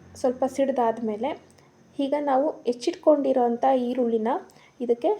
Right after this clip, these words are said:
ಸೇರಿಸ್ಕೋಬೇಕು. ಇಲ್ಲಿ ನಾನು ಸ್ವಲ್ಪನೇ ಗ್ರೇವಿ ಮಾಡ್ತಿರೋದ್ರಿಂದ ಒಂದು ಈರುಳ್ಳಿ ಹಾಕ್ಕೊಂಡಿದ್ದೀನಿ. ನೀವು ಕ್ವಾಂಟಿಟಿ ಜಾಸ್ತಿ ಬೇಕು ಅಂದರೆ ಸ್ವಲ್ಪ ಎರಡು ಈರುಳ್ಳಿ ಅಷ್ಟು ಹಾಕ್ಕೊಂಡ್ರು ನಡೆಯುತ್ತೆ. ಈಗ ನೋಡಿ ಫ್ರೆಂಡ್ಸ್, ಇಲ್ಲಿ ನಾನು ಒಂದು ಗೆಡ್ಡೆ ಈರುಳ್ಳಿ ಅಷ್ಟು ಕಟ್ ಮಾಡ್ಕೊಂಡಿದ್ದೀನಿ,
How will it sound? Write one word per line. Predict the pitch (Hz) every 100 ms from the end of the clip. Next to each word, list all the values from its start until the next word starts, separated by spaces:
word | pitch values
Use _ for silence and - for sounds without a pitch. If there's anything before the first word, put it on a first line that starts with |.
| -
ಸೇರಿಸ್ಕೋಬೇಕು. | - 269 277 233 214 208 - 339
ಇಲ್ಲಿ | 285 311
ನಾನು | 302 302 302 - -
ಸ್ವಲ್ಪನೇ | 247 233 247 320 302
ಗ್ರೇವಿ | 262 254 262
ಮಾಡ್ತಿರೋದ್ರಿಂದ | 254 247 226 220 220 262 311 247
ಒಂದು | 285 294
ಈರುಳ್ಳಿ | 262 247 247
ಹಾಕ್ಕೊಂಡಿದ್ದೀನಿ. | 226 - 214 202 220 359 - -
ನೀವು | 302 302
ಕ್ವಾಂಟಿಟಿ | 277 262 285 311 311
ಜಾಸ್ತಿ | 247 240 - 277 262
ಬೇಕು | 254 - 285
ಅಂದರೆ | 254 262 349 349
ಸ್ವಲ್ಪ | 262 262 370 - - - 262
ಎರಡು | 262 269
ಈರುಳ್ಳಿ | 269 285 277
ಅಷ್ಟು | 277 240
ಹಾಕ್ಕೊಂಡ್ರು | 233 247 254 202
ನಡೆಯುತ್ತೆ. | 202 202 190 277 403 - - - _ 320
ಈಗ | 302 285
ನೋಡಿ | 302 277 -
ಫ್ರೆಂಡ್ಸ್, | 254 262 247
ಇಲ್ಲಿ | 254
ನಾನು | 240 330 277 240
ಒಂದು | 302 285
ಗೆಡ್ಡೆ | 240 247 240
ಈರುಳ್ಳಿ | 233 233 226
ಅಷ್ಟು | - 302 285
ಕಟ್ | - 262
ಮಾಡ್ಕೊಂಡಿದ್ದೀನಿ, | 254 254 226 208 214